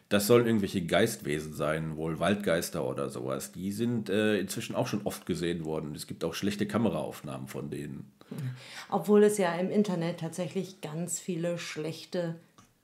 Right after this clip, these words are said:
Speaker 2: in Anführungsstrichen, Kameraaufnahmen von irgendwelchen übernatürlichen Wesen gibt. Da habe ich manchmal schon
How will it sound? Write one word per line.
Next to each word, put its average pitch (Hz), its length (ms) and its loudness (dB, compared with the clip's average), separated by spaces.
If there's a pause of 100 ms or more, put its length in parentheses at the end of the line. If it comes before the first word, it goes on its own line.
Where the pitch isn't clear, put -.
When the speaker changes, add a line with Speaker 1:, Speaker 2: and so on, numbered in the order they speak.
(340)
Speaker 2:
in - 220 -14
Anführungsstrichen, 131 640 -8
Kameraaufnahmen 160 1200 -2 (380)
von 190 220 -2
irgendwelchen 175 480 0
übernatürlichen 170 840 -2
Wesen 170 300 0
gibt. 175 220 -4 (300)
Da 143 100 -8
habe 175 120 -4
ich - 120 -8
manchmal 170 400 0
schon 165 460 -2